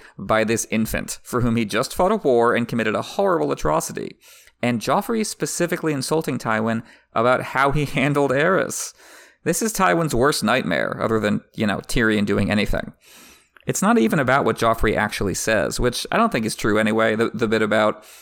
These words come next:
uh, Tywin being afraid of Aerys. I don't think, you know, Tywin wasn't holding back from fighting the Mad King out of fear. That was political calculation. The defiance itself is the point. Joffrey is showing Tywin what he would be like as king,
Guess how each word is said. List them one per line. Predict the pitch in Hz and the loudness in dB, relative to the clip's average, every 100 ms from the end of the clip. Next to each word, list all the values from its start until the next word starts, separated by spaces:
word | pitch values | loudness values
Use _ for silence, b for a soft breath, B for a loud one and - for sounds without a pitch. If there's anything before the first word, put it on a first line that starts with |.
| B - | B -2
uh, | 107 98 | 2 2
Tywin | - 110 107 | 2 0 0
being | 101 101 | 0 0
afraid | 82 - 98 107 107 | -2 0 0 2 2
of | 104 | 2
Aerys. | 110 120 - | 2 2 0
I | 180 | -2
don't | 214 | -2
think, | - - | -4 -6
you | |
know, | 107 | -4
Tywin | - 185 208 | 0 0 2
wasn't | 127 101 | 0 -2
holding | 107 104 104 | -2 -2 0
back | 104 110 | 0 2
from | - | 2
fighting | 98 101 101 | 2 0 0
the | 101 | 0
Mad | 104 104 | -2 -2
King | 107 101 | -4 -4
out | - | -4
of | - | -6
fear. | - 123 71 - | 0 0 2 0
That | 123 | 0
was | 120 | 0
political | - 123 156 - | 0 0 0 -4
calculation. | - - - - - - - _ b b b b b _ - | -4 -6 -6 -8 -8 -10 -14 _ b b b b b _ -12
The | 110 123 | -4 -2
defiance | 131 147 - 196 226 - | -2 -2 0 0 -2 -4
itself | - - 127 120 | -6 -2 0 0
is | 104 104 | -2 -6
the | - | -8
point. | - 101 67 - _ b b b b _ | -2 -2 -2 -10 _ b b b b _
Joffrey | - 147 190 240 | -2 0 0 -2
is | 165 | -2
showing | - 151 135 | 0 0 0
Tywin | - 123 123 107 | 0 0 0 0
what | 107 | -2
he | 120 | -2
would | 104 | -4
be | 104 | -4
like | 104 104 104 - | -4 -2 -2 -2
as | 98 - | -6 -6
king, | - 104 80 | -6 -6 -6